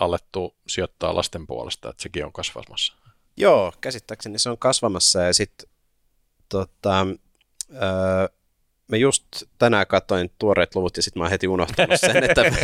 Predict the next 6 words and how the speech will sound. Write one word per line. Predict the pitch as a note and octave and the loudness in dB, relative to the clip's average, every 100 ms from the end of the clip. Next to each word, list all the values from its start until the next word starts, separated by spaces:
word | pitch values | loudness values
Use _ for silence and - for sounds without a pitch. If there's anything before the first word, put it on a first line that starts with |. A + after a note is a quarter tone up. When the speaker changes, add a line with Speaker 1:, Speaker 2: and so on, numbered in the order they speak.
| C#3+ | -2
Speaker 2:
<laughs> | A2+ A2 | -4 -4
kuinka | - B2 G#2+ | 2 4 4
paljon | - G#2 G2+ | 2 4 6
osakesäästötilejä | G#2+ G#2+ G2 - F2 - - F2+ E2+ E2 E2+ D#2 _ | 6 4 2 2 2 0 -2 2 4 4 4 2 _
on | G#2 F#2 - | -4 -2 2
avattu. | G2 F2+ E2+ - _ F2+ E2 | 2 4 2 -2 _ -6 -6